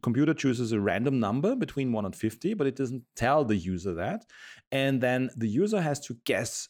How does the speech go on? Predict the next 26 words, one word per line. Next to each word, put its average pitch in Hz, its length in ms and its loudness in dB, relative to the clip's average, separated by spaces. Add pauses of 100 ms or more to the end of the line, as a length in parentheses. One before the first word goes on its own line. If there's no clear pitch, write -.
this 104 460 0 (140)
secret 101 500 -2
random 87 320 -2
number, 104 420 -2 (460)
um, 131 320 2
by 139 180 4
just 160 280 0
entering, 156 840 0
um, 139 360 -4
guesses, - 580 -2
right? 110 200 -2
So 107 140 -2
he 101 80 0
starts 101 340 0
with 98 140 -4
a 90 60 -6
guess, 196 340 0
and 135 140 4
then 127 80 4
the 120 100 2
computer, 127 480 0
the 170 80 2
program 143 380 2
tells 113 400 0
the 151 60 0
user 143 420 -4